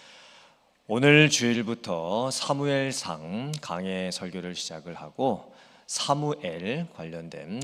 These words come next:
시리즈 설교를 하도록 하겠습니다. 사무엘은 성경 인물들 중에서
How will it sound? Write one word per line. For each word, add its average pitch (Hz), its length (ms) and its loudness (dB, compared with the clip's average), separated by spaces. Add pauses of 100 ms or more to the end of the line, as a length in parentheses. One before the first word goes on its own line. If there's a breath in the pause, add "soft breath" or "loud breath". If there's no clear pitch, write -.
시리즈 147 560 -8
설교를 80 640 -10
하도록 71 640 -12
하겠습니다. - 720 -12 (1600 loud breath)
사무엘은 156 580 10
성경 156 320 4
인물들 123 460 2
중에서 90 1080 -4